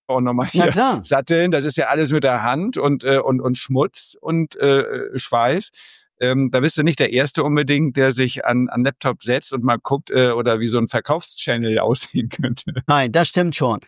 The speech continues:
Speaker 2: Also das ist eben auch das riesige Problem, äh, diese ganze Szene, also jetzt sagen wir mal, ähm, äh, bei,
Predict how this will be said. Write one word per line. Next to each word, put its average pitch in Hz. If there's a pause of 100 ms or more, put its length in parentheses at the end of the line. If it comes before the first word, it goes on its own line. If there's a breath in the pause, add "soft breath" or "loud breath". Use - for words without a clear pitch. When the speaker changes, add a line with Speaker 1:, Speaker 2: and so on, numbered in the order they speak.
(160 soft breath)
Speaker 2:
Also 160
das 180
ist 208
eben 185
auch 151
das 160
riesige 190
Problem, 160 (340 soft breath)
äh, 143
diese 160
ganze 165
Szene, 170
also 147
jetzt 151
sagen 160
wir 165
mal, 156
ähm, 120
äh, 127
bei, 135